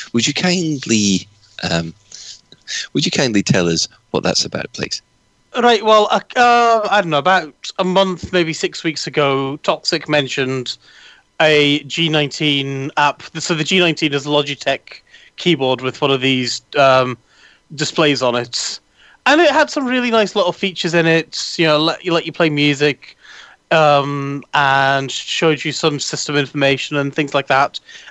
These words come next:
Speaker 2: And it was generally, it looked quite nice, but I kinda thought, "Well, meh, I haven't got myself a, a keyboard with a screen on it. You know, what do I, and I'm not gonna go off and, I can't," it also allowed you to see it in a screen on your window, but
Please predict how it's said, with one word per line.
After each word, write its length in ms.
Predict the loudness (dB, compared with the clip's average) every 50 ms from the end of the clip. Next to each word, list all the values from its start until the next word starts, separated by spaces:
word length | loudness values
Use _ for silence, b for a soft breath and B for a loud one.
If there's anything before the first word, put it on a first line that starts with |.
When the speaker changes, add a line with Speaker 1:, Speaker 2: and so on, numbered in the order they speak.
| B
Speaker 2:
And 100 | 2 4
it 20 | 4
was 120 | 4 4
generally, 360 | 4 2 2 4 2 0 0 2 0
it 80 | 0
looked 400 | 2 2 0 0 0 -10 -18 _
quite 220 | -2 0 0 0 0
nice, 280 | 0 -2 -2 -2 -6
but 140 | -6 -2 -2
I 80 | -2 0
kinda 240 | 0 -2 -2 -2
thought, 300 | -2 -2 -4 -4 -4 -4
"Well, 340 | -2 0 2 2 2 0 -4 _ b b b b b b b b b b _ _ -4
meh, 360 | 0 2 4 4 4 2 0 -2 _ -4 -2
I 80 | 0 2
haven't 280 | 2 2 2 2 0
got 140 | -2 -2 -4
myself 420 | -4 -4 0 0 0 0 0 -2
a, 380 | 0 0 2 2 2 2 0 0 -2
a 80 | -4
keyboard 440 | -6 -2 -2 -2 0 0 -2 -2 -2
with 160 | -6 -10 -8
a 20 | -10
screen 380 | -12 -8 -4 -4 -2 -2 0
on 160 | 0 0 0 0
it. 320 | -2 -2 -6 -12 -12 -12 b b b b b b b b b b b b b b b _ _ -2
You 80 | 2 2
know, 180 | 2 2 0 -2
what 220 | -6 -2 0 2 4
do 100 | 4 4
I, 100 | 2 2 2
and 180 | 0 2 2
I'm 100 | 2 2
not 140 | 2 0 0
gonna 560 | 0 0 0 2 2 2 4 4 4 2 0 -2 -6 _ _ 0
go 220 | 2 2 2 2
off 200 | 0 -2 -2 -2
and, 420 | -2 -2 -2 -2 -4 -4 -6 -6 -4 -6
I 60 | -4
can't," 520 | 0 2 2 2 2 0 -6 -12 -20 -20 B B B B B B
it 140 | -2 2 2
also 200 | 2 2 2 2
allowed 220 | 2 2 2 2
you 100 | 0 -4
to 80 | -10 -10
see 300 | -10 -4 -2 0 2 2
it 160 | 0 -2 -4 -6
in 80 | -2 0
a 180 | 2 0 0 0
screen 420 | -2 -6 -6 -2 2 2 2 2
on 140 | 2 0 0
your 80 | 0
window, 340 | 0 0 0 2 2 0 0
but 300 | 0 0 -2 -2 -4 -8